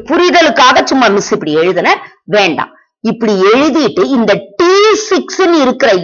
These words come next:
இடத்துல என்ன போட்டுக்கலாம்? ஏ plus அஞ்சு டி. ரைட்டா? ஆறு பெருக்கல் டி சிக்ஸ் equal to ஆறு பெருக்கல்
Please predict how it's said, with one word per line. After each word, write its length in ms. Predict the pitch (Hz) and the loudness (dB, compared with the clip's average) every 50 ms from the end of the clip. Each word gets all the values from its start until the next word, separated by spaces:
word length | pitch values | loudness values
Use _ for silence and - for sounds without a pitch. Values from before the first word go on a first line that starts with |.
| 175 196 | 0 0
இடத்துல 400 | 202 202 269 254 - - 320 311 370 381 330 | 2 2 0 -2 0 -2 0 2 4 4 4
என்ன 120 | 285 311 311 | 4 2 2
போட்டுக்கலாம்? 400 | 294 262 202 190 190 156 139 - - _ _ _ _ - 294 | 2 0 -2 0 0 0 -2 -2 -6 _ _ _ _ -2 0
ஏ 80 | 339 349 - - 254 | 2 2 2 2 0
plus 200 | 269 262 269 262 180 | 0 0 0 -2 -2
அஞ்சு 220 | 175 160 151 143 - | -2 -4 -6 -10 -12
டி. 80 | - - _ _ _ _ _ _ _ _ _ _ _ _ _ _ _ _ _ _ _ _ - 175 | -12 -16 _ _ _ _ _ _ _ _ _ _ _ _ _ _ _ _ _ _ _ _ -2 0
ரைட்டா? 260 | 202 208 214 226 202 139 - 120 143 151 156 165 165 170 180 185 | 0 0 2 2 0 2 2 0 0 0 0 2 2 2 4 4
ஆறு 260 | 190 196 208 294 359 - - - - _ _ _ - | 2 2 2 0 -2 -2 -6 -12 -20 _ _ _ -2
பெருக்கல் 720 | 175 160 160 165 170 170 170 170 - - 160 139 139 147 123 151 226 285 294 - - _ _ _ _ _ _ _ _ _ _ _ _ _ _ _ _ _ - | 0 0 0 0 -2 -6 -8 -10 -8 -4 -4 -4 -2 -4 -4 -4 -2 -4 -4 -6 -12 _ _ _ _ _ _ _ _ _ _ _ _ _ _ _ _ _ -2
டி 100 | 339 320 294 233 - | -2 0 0 -2 -4
சிக்ஸ் 280 | 214 - - - - - - _ - 190 190 | -6 -6 -6 -8 -20 -20 -20 _ -6 -6 -6
equal 300 | 185 - - 170 135 127 - - | -6 -4 -2 -2 -2 -2 -2 -2
to 80 | 190 240 - - - - 156 151 156 165 175 185 | -2 0 0 0 0 0 2 2 4 4 4 4
ஆறு 320 | 196 214 233 247 277 339 359 - - - - | 4 4 4 4 2 0 -2 -4 -6 -6 -2
பெருக்கல் 560 | 208 160 156 156 151 - - - 339 381 359 | -2 0 0 -2 -4 -6 -2 0 0 0 0